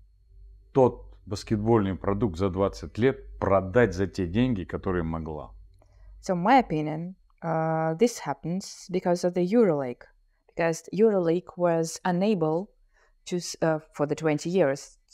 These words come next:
Speaker 2: to sell the product, uh, uh, that was creating for that twenty years on, uh, a price it deserves.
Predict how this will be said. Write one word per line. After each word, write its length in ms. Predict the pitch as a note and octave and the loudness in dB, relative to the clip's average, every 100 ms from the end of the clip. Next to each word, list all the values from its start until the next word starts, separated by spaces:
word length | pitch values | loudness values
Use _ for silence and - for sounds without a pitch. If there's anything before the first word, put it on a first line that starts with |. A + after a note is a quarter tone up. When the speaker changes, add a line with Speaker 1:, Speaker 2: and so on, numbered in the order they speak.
| - | -10
Speaker 2:
to 80 | E3 | -8
sell 380 | - F#3 F3 | -2 2 2
the 100 | E3+ | 2
product, 800 | E3 - F#3 D#3 D3+ - - - | -4 2 2 2 -2 -10 -16 -10
uh, 260 | D#3 D3+ D3 - _ _ - | -8 -6 -8 -14 _ _ -4
uh, 320 | D#3 D3 D3 | 0 2 2
that 320 | D3 - - | 0 -6 -8
was 180 | D#3 D3+ | -2 -2
creating 640 | - F3 C4 E4 F3 D3 | 0 2 2 2 -2 -4
for 160 | D3+ E3 | -6 -6
that 240 | C#3+ B2 - | -4 -6 -6
twenty 380 | C#3+ C3 - | -6 -6 -4
years 480 | D3+ C#3+ - - - _ _ _ _ _ | -4 -4 -6 -12 -20 _ _ _ _ _
on, 520 | D#3+ D#3+ D#3 D3+ D3+ | -2 0 0 0 0
uh, 260 | D3+ D3+ D3+ - | 0 -2 -6 -8
a 60 | E3 | -10
price 480 | - E3+ D3+ D#3 - | -2 0 0 -2 -6
it 120 | D#3+ | -8
deserves. 640 | D#3+ D#3+ E3 - - - | -6 2 2 2 -8 -20